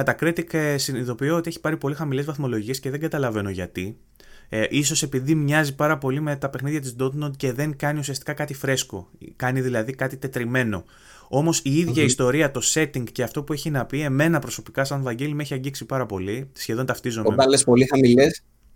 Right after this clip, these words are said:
Speaker 2: πολύ χαμηλές βαθμολογίες.
Speaker 1: Ε, έχω δει πεντάρια, έχω δει εξάρια, έχω δει τέτοια.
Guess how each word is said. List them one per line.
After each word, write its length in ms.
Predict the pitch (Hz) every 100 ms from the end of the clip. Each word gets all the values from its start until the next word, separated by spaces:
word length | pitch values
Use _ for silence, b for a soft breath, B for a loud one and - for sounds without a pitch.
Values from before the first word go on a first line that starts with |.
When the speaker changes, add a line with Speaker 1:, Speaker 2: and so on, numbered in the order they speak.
| - -
Speaker 2:
πολύ 140 | 107
χαμηλές 280 | 123 120 127
βαθμολογίες. 680 | 127 120 120 120 139 - _
Speaker 1:
Ε, 400 | - 120 127 127
έχω 180 | 131 143
δει 80 | 147
πεντάρια, 480 | 143 107 110 120 127
έχω 160 | 127
δει 80 | 117
εξάρια, 400 | 127 - 101 110 117
έχω 140 | 117
δει 100 | 117
τέτοια. 380 | 120 131 90